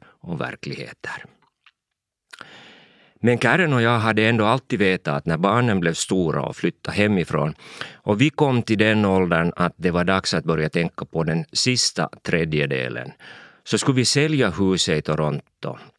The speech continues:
och flytta till något mindre ställe, helst vid havet. Jag älskar Hangö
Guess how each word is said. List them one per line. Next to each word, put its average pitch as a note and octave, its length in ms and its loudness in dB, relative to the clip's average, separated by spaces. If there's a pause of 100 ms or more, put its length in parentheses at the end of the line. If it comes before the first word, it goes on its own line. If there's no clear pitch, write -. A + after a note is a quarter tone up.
och D#3+ 140 -6
flytta G#2 440 -2
till F2 140 -2
något D#2+ 260 -2
mindre G2 400 0
ställe, F#2+ 640 0 (480)
helst C3+ 440 -2
vid E2 100 -2
havet. C#2 540 -6 (1700)
Jag A#2 240 4
älskar B2+ 560 0
Hangö E2+ 520 0